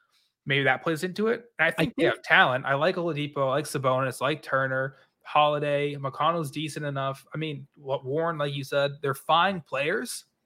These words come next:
Speaker 1: I just think when you look at the top half or the projected top half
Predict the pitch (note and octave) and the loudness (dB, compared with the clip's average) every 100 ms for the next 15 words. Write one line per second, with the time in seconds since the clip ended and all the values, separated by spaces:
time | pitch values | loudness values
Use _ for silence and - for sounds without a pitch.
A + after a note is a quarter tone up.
0 | _ _ _ _ _ _ _ _ _ - | _ _ _ _ _ _ _ _ _ -6
1 | D3+ F3 F3+ G3 D#3+ D3 C#3 C3+ A#2+ - | 0 0 0 -4 -2 -2 0 -2 -2 -6
2 | - C3 B2+ - C3+ C3+ C3 A#2+ - A#2 | -2 0 2 4 4 2 -2 -6 -6 -4
3 | C3 B2 C#3 B2+ C3+ B2+ - B2+ C3+ - | -2 -2 -6 -4 -2 -2 -2 -2 -2 -6